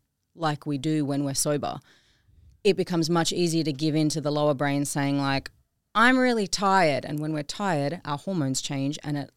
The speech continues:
sends a signal to the lower brain that says, "Hey, let's eat so we can get some more energy."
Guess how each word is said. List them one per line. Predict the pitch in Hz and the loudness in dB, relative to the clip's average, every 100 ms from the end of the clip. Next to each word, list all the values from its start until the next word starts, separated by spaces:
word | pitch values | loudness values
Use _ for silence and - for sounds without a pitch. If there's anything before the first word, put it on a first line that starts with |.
| - | -18
sends | - - - - 202 247 233 | -12 -8 -6 -2 2 2 2
a | |
signal | - 165 147 143 | 0 -2 -2 -4
to | 151 | -4
the | 135 | -4
lower | 135 135 | -2 -2
brain | 127 135 139 | -2 -2 -2
that | - | -4
says, | 143 | -6
"Hey, | - 147 | -4 -4
let's | 147 143 - | -4 -8 -10
eat | 151 - | -12 -8
so | - 147 | -6 -4
we | 139 | -6
can | 143 | -6
get | 139 - | -6 -4
some | - | -2
more | 135 127 | -2 -4
energy." | 135 135 127 - - | -6 -6 -6 -10 -14